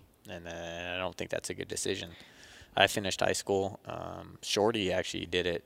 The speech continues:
with going to school. Like, I did an independent study program where I went into the school once a week, took the test on the work I did, made sure I did it. Like, that's how,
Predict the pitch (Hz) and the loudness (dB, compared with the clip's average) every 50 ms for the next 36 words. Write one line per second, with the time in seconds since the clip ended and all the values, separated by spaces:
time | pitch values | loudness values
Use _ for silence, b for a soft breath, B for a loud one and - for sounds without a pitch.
0 | - - - 95 117 127 - - 90 82 82 80 78 73 - - 85 85 85 82 | -10 -2 2 4 4 4 4 0 -2 0 0 -2 -4 -4 -2 0 0 0 0 0
1 | 87 - 98 101 113 104 92 87 85 87 87 85 - - 87 82 - - - - | 0 0 0 2 2 2 0 0 0 -2 -4 -6 -8 -10 -10 -8 -8 -4 -2 -2
2 | 95 95 87 - - 95 92 90 92 92 92 90 90 - - B B B B B | -2 -2 -2 -2 -2 -2 -2 0 0 -2 -2 -2 -4 -8 -16 B B B B B
3 | B B B B B B B B B - 95 90 87 87 95 92 92 92 87 87 | B B B B B B B B B 4 6 8 8 8 6 2 2 0 0 0
4 | 82 85 85 - - 90 90 87 87 87 87 - - - 104 113 113 113 - - | 2 2 0 2 4 4 4 4 2 2 2 0 0 2 2 4 4 2 2 -2
5 | - - - - - - - - 90 87 - - 87 82 85 85 95 117 117 - | -6 -6 -6 -6 -6 -4 2 4 4 4 4 2 -4 -4 0 2 2 2 4 4
6 | - 104 101 104 101 95 95 90 87 - - - 85 82 87 92 117 127 117 113 | 4 4 6 4 4 2 2 0 -2 -2 0 0 0 2 4 6 6 6 8 6
7 | 110 110 - - 85 87 85 80 - - 87 - - - - | 4 4 2 0 -2 -2 -2 -2 -2 -2 -2 -2 0 -2 -2